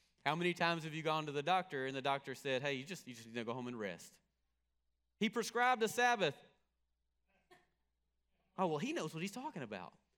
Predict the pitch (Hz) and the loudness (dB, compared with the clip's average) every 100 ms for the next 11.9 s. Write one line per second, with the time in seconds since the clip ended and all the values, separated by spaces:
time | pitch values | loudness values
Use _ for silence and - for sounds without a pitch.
0 | _ - - - - _ - 139 160 339 | _ -20 -20 -20 -20 _ -14 -4 -2 2
1 | 294 190 226 226 104 - - - _ - | 2 6 6 6 2 -8 -20 -20 _ -20
2 | - - - - - - - - - 233 | -20 -20 -18 -18 -16 -16 -12 -12 -10 -8
3 | - 226 339 285 254 233 226 214 214 208 | 2 6 6 6 6 6 6 4 4 4
4 | 202 196 196 196 185 170 180 139 107 - | 6 6 6 6 4 4 2 2 2 -6
5 | _ _ _ _ _ _ - - - 175 | _ _ _ _ _ _ -20 -20 -4 2
6 | 233 262 269 180 123 - _ _ _ _ | 4 6 4 2 0 -8 _ _ _ _
7 | - - _ _ _ _ _ _ - - | -20 -20 _ _ _ _ _ _ -4 4
8 | 175 175 160 180 190 147 165 156 117 95 | 6 6 4 4 4 2 0 0 -4 -6
9 | - - 107 135 143 113 120 110 - - | -10 -10 -6 -2 0 0 -4 -8 -12 -6
10 | 151 120 110 - 135 117 110 123 113 127 | -6 -4 -8 -4 -4 -2 -2 -2 -2 -2
11 | 110 117 110 - - - - 160 | -2 -2 -4 -6 -18 -8 0 2